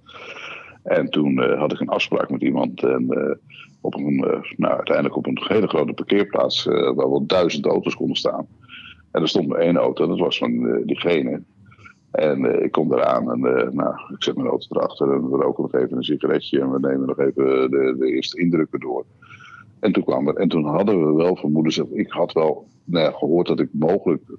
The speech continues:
eh, die dagen rondom Prinsjesdag afgetapt zou kunnen worden. En Rijksrecherche en, eh, we waren natuurlijk heel voorzichtig geweest allemaal en heel slim geweest met telefoons en zo.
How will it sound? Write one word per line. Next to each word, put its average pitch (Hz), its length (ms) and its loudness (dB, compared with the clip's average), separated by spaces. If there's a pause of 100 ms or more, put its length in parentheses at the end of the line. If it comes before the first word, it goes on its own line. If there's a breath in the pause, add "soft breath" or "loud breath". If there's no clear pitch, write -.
eh, 76 260 2
die 78 180 0
dagen 73 340 2
rondom 73 240 -2
Prinsjesdag - 720 -2
afgetapt - 560 -2
zou 73 180 0
kunnen 76 240 2
worden. 76 480 2
En 71 140 -8 (720 loud breath)
Rijksrecherche 78 1040 0
en, 65 240 -2
eh, 64 140 2
we 62 60 -2
waren 69 160 2
natuurlijk 78 320 0
heel 107 160 2
voorzichtig - 440 -4
geweest 76 260 0
allemaal 69 500 0
en 65 220 -2
heel 85 240 2
slim - 420 -2
geweest 71 360 0
met - 120 -6
telefoons - 500 0
en - 60 -4
zo. - 260 -2